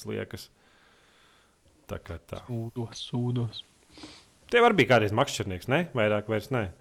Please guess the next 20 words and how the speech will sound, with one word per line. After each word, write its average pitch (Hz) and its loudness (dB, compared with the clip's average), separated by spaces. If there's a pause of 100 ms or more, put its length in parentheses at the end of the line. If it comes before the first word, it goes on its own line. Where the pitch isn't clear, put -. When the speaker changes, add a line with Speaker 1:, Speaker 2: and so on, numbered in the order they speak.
(480)
Speaker 2:
Nē, 180 8
nu, 175 4
kad 147 4
es 139 2
dzīvoju 147 10
laukos, - 6
braucu 135 8
karūs - 4 (120)
ķert, 135 6
jā, 131 10 (340)
un 123 0 (180)
vai 123 4
uz 117 0
upi 131 4 (120)
pastaigāju 123 6
kādas 139 0
Speaker 1:
Tagad 127 8
Speaker 2:
raudas 131 8
Speaker 1:
nē. 139 4
Speaker 2:
ka-, - -2